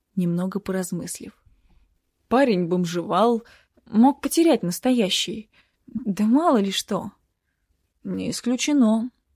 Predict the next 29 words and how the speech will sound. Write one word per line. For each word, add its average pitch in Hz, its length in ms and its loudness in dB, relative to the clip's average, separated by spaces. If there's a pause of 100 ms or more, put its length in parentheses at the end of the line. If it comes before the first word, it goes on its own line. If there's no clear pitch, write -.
кивнул 185 380 -2
Кадреску. 170 680 -6 (720)
«Я 233 500 2 (120)
попрошу 233 720 0
Карпухина 190 680 -4
проверить 202 460 -2
всю - 220 -8
информацию 185 640 -4
по 180 140 -6
Ракитину, 190 800 -8 (320)
если 185 340 -6
таковая 180 460 -4
вообще 170 460 -6
имеется. - 600 -8 (480)
По 202 140 0
городу 233 380 0
бродят 202 380 -2
сотни 254 420 -4
людей 185 360 -2
без 151 180 -6
определённого 175 680 -4
места - 380 -8
жительства, - 640 -10 (160)
о 175 80 -16
которых 190 500 -4
никто - 400 -4
ничего 175 460 -4
не 170 160 -4
знает, 170 480 -6